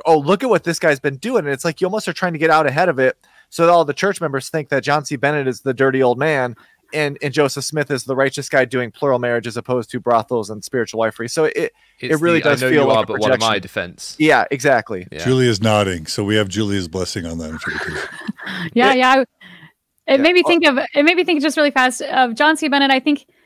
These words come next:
Speaker 4: one of the things that discredits him is because he was also involved in this spiritual wifery or in getting these women. But then you have William Law, who later spoke out against Joseph, and he was not involved in that. And so it, it seems like one of, if Bennett would have, uh, helped his case better if he,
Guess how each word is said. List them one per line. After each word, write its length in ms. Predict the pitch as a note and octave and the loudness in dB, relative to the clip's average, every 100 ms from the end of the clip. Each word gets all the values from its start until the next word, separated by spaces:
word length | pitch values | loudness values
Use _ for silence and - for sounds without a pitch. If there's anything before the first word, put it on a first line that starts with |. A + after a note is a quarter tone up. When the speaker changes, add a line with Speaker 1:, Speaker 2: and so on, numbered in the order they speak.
| _ _ - | _ _ -2
Speaker 4:
one 160 | D4 | 2
of 140 | D#4+ A#3+ | 2 2
the 300 | C4+ C4 B3+ | 2 2 0
things 200 | D4 D4 | 0 2
that 120 | B3+ A3 | 2 0
discredits 460 | B3 - B3+ A#3+ | -2 0 0 0
him 240 | - E4+ C4+ | 0 2 2
is 140 | G3+ | 0
because 280 | B3+ A#3+ A3+ | -4 -2 -2
he 160 | B3 | -2
was 120 | C4 B3+ | 2 2
also 240 | B3 C4+ | 2 2
involved 400 | B3 A#3+ A#3 A#3 | 2 2 2 2
in 80 | A3+ | 0
this 160 | A3+ | 0
spiritual 360 | - A#3+ A#3 A#3 | -2 -2 0 0
wifery 400 | A3 A3 A#3+ A#3+ | 0 0 0 2
or 120 | G#3+ | 0
in 180 | G#3+ G#3+ | -2 -2
getting 200 | A3+ A3+ | -2 -2
these 180 | A3+ G#3+ | -2 -4
women. 240 | A3+ B3+ - _ _ | -4 -4 -8 _ _
But 60 | C#4 | 0
then 120 | D4 | 2
you 40 | |
have 120 | C#4+ | 0
William 340 | A#3+ D4+ D#4 C#4 | 0 0 2 2
Law, 220 | C#4+ D4+ | 2 2
who 120 | B3+ | 2
later 480 | A#3+ D4 E4+ C#4+ A#3+ | 0 0 2 0 0
spoke 260 | - B3+ A#3+ | -2 -2 0
out 120 | A#3 | 0
against 280 | A3+ A3+ - | 0 -4 -2
Joseph, 300 | A3 A#3+ B3 | -2 -2 -4
and 140 | B3 | -2
he 240 | A3 C#4 C#4+ | -2 0 0
was 160 | B3+ | 0
not 180 | A#3 C#4+ | 0 2
involved 320 | C4+ A#3 - | 2 0 -2
in 80 | G#3+ | -6
that. 100 | G3 | -6
And 100 | A#3 | -6
so 140 | - B3 | -2 -2
it, 120 | A3 _ _ | -2 _ _
it 100 | A#3 | -4
seems 160 | C#4+ C#4 | 0 2
like 100 | B3+ | 2
one 140 | B3+ | 2
of, 80 | C4+ | 0
if 140 | B3 G#3+ _ | -2 -4 _
Bennett 220 | C4 C4+ A#3+ | 0 0 2
would 120 | A#3+ | 0
have, 160 | G#3+ | 0
uh, 220 | A3 G#3+ - - | -2 -2 -4 -12
helped 260 | - C4+ C4 | -2 0 0
his 160 | A#3+ | -2
case 240 | - A3+ - | 0 -2 0
better 240 | A3 G#3 | 0 0
if 80 | G3 | -2
he, 160 | G#3 | -6